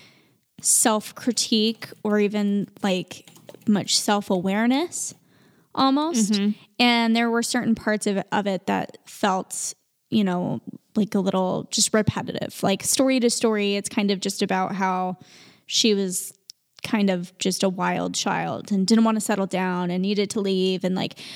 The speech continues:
Speaker 1: but it was just kind of repetitive. So it's, I didn't need to get that same information in each, every single story, if that makes sense. And, like, I think that was hard for me to kinda get past.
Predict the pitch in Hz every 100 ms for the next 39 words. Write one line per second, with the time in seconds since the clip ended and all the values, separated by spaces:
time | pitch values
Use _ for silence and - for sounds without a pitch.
0 | - 254 262 247 262 - 247 180 196 -
1 | - 190 - - - 226 220 214 - -
2 | - - - _ _ _ _ - - 247
3 | 254 240 233 220 - 233 226 220 220 -
4 | _ _ _ _ - 240 226 - - 226
5 | 226 226 220 220 208 202 208 190 196 -
6 | 185 - - 196 196 196 - - - 131
7 | 95 - - - _ _ - 208 190 165
8 | - - - - - 196 190 - - -
9 | 208 208 190 196 190 - - - _ _
10 | _ _ _ _ _ _ - 202 185 -
11 | 190 185 95 196 - - 55 - - -
12 | - - _ _ - 202 - - 196 -
13 | _ _ _ _ _ _ - 190 - 196
14 | 208 - -